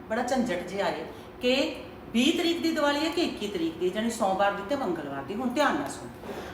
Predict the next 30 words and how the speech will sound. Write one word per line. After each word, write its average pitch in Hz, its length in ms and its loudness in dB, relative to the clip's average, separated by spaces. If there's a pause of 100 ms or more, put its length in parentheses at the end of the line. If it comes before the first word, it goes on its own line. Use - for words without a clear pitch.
(100)
ਅਸਲ 339 200 4
'ਚ 370 80 2
ਤਿਥੀਆਂ 320 500 8
ਦਾ 320 100 8
ਪੱਖ - 340 4
ਹੁੰਦਾ 175 240 0
ਹੈ। 160 120 -6 (500)
ਵੀਹ 277 260 4
ਤਰੀਕ 254 320 0
ਸੋਮਵਾਰ 196 560 4
ਨੂੰ 190 200 -2
ਸ਼ਾਮ 180 500 2
ਨੂੰ 208 120 -2 (120)
ਤਿੰਨ 247 220 4
ਵੱਜ 202 280 2
ਕੇ 226 140 -2
ਪੰਤਾਲੀ 233 600 4
ਕੁ 262 140 -2
ਮਿੰਟ 202 300 -2
ਤੋਂ 196 80 -2
ਬਾਅਦ 165 380 -4 (380)
ਮੱਸਿਆ 233 360 4
ਪੱਖ 156 260 -2
ਸ਼ੁਰੂ 185 220 -6
ਹੋਏਗਾ। 175 380 -8 (380)
ਹੁਣ 277 100 4
ਮੱਸਿਆ 247 440 6
ਦੀ 285 140 6
ਦੀਵਾਲੀ 247 420 2
ਹੈ, 247 60 -4